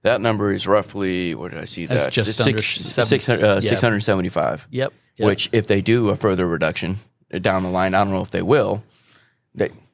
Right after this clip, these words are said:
Speaker 2: Yeah,
Speaker 1: 'cause our
Speaker 2: there's
Speaker 1: number's seven fifty now, right?
Speaker 2: There's still t-, yes, that's exactly right. So, I mean, like, you know, pretty much if they do a reduction, Europe is moving towards a reduction to a G W P of one fifty.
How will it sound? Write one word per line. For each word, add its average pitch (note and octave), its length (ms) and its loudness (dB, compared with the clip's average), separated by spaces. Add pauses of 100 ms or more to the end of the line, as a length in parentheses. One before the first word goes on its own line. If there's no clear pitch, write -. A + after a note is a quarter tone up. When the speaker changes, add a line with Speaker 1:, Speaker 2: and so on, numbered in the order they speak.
(120)
Speaker 2:
Yeah, F3 220 4
Speaker 1:
'cause C#3 120 0
our A#2 100 4
Speaker 2:
there's A#2 100 2
Speaker 1:
number's A2 280 0
seven B2 240 2
fifty G#2 300 -2
now, F#2 240 2
right? F#2 240 0
Speaker 2:
There's F#3 180 0
still F3+ 260 0
t-, - 220 -4
yes, B2 380 0
that's C3 260 2
exactly A#2+ 380 0
right. G#2+ 180 -2
So, C3+ 120 4
I C#3 40 4
mean, D3 180 4
like, A#2+ 300 -2 (220)
you C#3+ 100 0
know, A2+ 120 2
pretty D#3 340 2
much B2 260 2
if - 160 -2
they A2 140 2
do A#2+ 240 0
a A#2 40 2
reduction, A2 680 0
Europe A#2 320 2
is G2+ 120 0
moving G#2 360 2
towards G2 680 0
a G#2 160 0
reduction F#2+ 480 -2
to F#2+ 220 -2
a F2+ 80 -2
G F#2 180 -4
W F2 300 -2
P F2+ 220 -2
of E2+ 160 -4
one E2 160 -4
fifty. - 520 -8